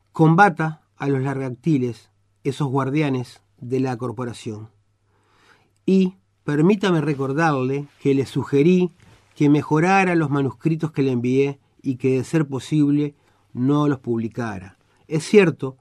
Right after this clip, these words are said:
me hizo caso, no los publicó, pero tampoco los mejoró. La idea era que trabajara en ellos. Sin embargo, usted se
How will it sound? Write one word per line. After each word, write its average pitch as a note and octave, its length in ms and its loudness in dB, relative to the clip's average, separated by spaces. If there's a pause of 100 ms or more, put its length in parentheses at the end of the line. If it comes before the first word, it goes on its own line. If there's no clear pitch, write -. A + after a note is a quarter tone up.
(480)
me A#2+ 200 -2
hizo B2+ 260 -2
caso, C#3 440 -6 (300)
no C#3 220 2
los D#3 120 4
publicó, D3 580 0 (580)
pero D#3+ 200 4
tampoco G3+ 380 2
los F#3 120 2
mejoró. D#3 600 0 (400)
La E3 200 2
idea A3+ 220 8
era C#4+ 120 4
que E3+ 120 2
trabajara D#3 500 -2
en F3 100 4
ellos. A#2 600 -2 (320)
Sin E3 240 2
embargo, A3+ 380 4
usted G#3 240 2
se A3+ 400 2